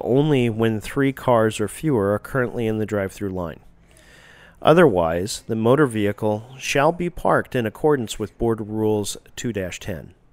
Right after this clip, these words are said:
and ordering shall be accomplished inside the restaurant. This practice expedites the delivery of the meal. To the extent possible, individual fast food selections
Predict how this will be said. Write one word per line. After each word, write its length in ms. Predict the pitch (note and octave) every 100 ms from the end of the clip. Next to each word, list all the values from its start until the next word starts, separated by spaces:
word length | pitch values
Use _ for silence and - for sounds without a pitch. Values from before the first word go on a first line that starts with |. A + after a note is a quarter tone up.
| _ _ _ _ - - _ _ -
and 540 | B2+ C3+ A#2+ B2 D3+ - -
ordering 420 | A#2 D3 D#3 C#3
shall 280 | A#2+ B2+ B2+
be 140 | C3
accomplished 600 | A#2 - C3+ C3 G2+ - - -
inside 460 | B2 A#2+ B2 A#2+
the 80 | G#2
restaurant. 640 | G#2 G#2 - D#2+ G#1 - - _ - - _
This 300 | - C3 F3
practice 640 | - E3 C#3+ A2+ B2 C3+ - - -
expedites 600 | C3+ - C3 A2 A2 -
the 80 |
delivery 520 | A2 A2+ A2 G#2+ G2+ G2
of 120 | G2+
the 80 | G#2+
meal. 420 | C#3+ B2+ G1+ - _ - - -
To 140 | F3+
the 80 | F3+
extent 440 | D#3 - D#3 D3 -
possible, 520 | B2+ G#2+ A2 G#2+ B2
individual 460 | - C3+ C#3 B2 B2
fast 380 | - A2 A2+ -
food 260 | - A#2
selections 680 | - A#2 G#2 F#2+ - G#2+ G#2